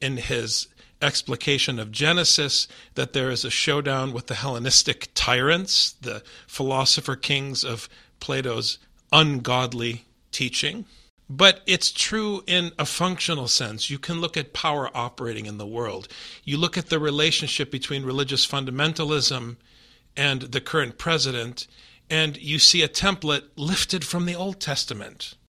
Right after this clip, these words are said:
You see the sycophancy of Israel from the scriptural tradition on display in American public life, all because of this fascination, this worship of kingly power on earth,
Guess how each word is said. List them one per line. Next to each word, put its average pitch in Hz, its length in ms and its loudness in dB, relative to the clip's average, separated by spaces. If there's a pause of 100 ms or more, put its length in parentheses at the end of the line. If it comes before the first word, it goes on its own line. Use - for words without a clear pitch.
(180)
You 151 160 -2
see 190 240 6
the 175 120 0
sycophancy 175 680 0
of 143 160 -2
Israel 147 560 2
from 147 240 -4
the 131 60 -4
scriptural 175 520 2
tradition 120 560 -6
on 160 240 -2
display 143 500 4
in 131 120 -2
American 117 460 -4
public 120 380 -4
life, 180 380 -2 (320)
all 156 240 4
because 160 380 -2
of 123 120 -4
this 120 200 2
fascination, 117 920 -2 (380)
this 127 480 4 (200)
worship 131 720 2 (300)
of 131 440 -4 (260)
kingly 190 400 2
power 104 540 -2
on 123 200 -4
earth, 107 480 -8